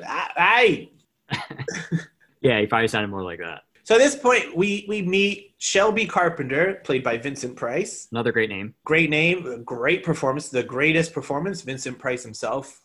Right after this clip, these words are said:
Speaker 1: considered this his best performance, and, and rightfully so.
Speaker 2: I think so, 'cause obviously it's, it's definitely against, you know, what, you know, the type that he would come to later be more known as. So I,
Speaker 1: Yes.
Speaker 2: I, I thought, I think that's interesting too. And, uh, yeah, I think he plays great. He's definitely,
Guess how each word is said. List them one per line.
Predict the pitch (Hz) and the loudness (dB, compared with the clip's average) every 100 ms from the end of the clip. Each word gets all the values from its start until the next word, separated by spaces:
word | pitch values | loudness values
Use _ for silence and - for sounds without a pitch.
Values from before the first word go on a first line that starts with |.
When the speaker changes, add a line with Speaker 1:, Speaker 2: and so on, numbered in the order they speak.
| _ | _
Speaker 1:
considered | 127 110 127 120 | -16 -8 -6 -6
this | 127 123 | -8 -8
his | 113 | -10
best | 123 120 - | -8 -10 -12
performance, | 107 117 143 214 208 - | -14 -10 -8 -10 -12 -18
and, | 190 | -20
and | - 110 | -20 -20
rightfully | 107 - 110 | -20 -18 -18
so. | 101 95 123 170 _ - _ _ _ 269 | -14 -10 -8 -8 _ -20 _ _ _ -2
Speaker 2:
I | |
think | 277 359 | 0 2
so, | 165 123 | 2 2
'cause | 127 | 4
obviously | 135 139 143 139 | 4 4 4 4
it's, | 135 | 4
it's | 143 131 | 2 0
definitely | 143 131 131 | 2 2 2
against, | 113 123 120 113 - - _ _ - | 4 2 2 0 -8 -20 _ _ -2
you | |
know, | 117 | 0
what, | 104 117 - 107 - _ | 2 0 -2 -16 -18 _
you | 147 107 | -2 -2
know, | 95 - 117 | -2 -6 -8
the | 113 | -6
type | - 120 - | 0 2 2
that | 110 | 0
he | 107 | 2
would | 110 101 | 0 2
come | 113 104 98 95 | 0 0 -2 -4
to | - 104 | -4 0
later | 104 98 92 | 0 0 -2
be | 95 92 | -6 -6
more | 95 95 | -4 -4
known | 92 110 95 | -2 -2 -2
as. | 73 - | -8 -14
So | - - 107 | -14 -2 0
I, | 107 | 2
Speaker 1:
Yes. | 117 120 | 2 2
Speaker 2:
I, | |
I | 120 | 2
thought, | 123 123 | 4 2
I | 120 | 0
think | 113 120 98 | 2 0 2
that's | 110 117 | 0 0
interesting | 107 101 95 | -2 -4 -2
too. | 113 101 | 2 2
And, | 95 | 0
uh, | 107 | 0
yeah, | - 95 | 2 2
I | |
think | 104 104 | 0 -4
he | 101 | -2
plays | 110 85 | -2 -2
great. | - 92 92 - | -4 -2 -2 -4
He's | 98 | -8
definitely, | 101 98 95 92 | -4 -4 -4 -4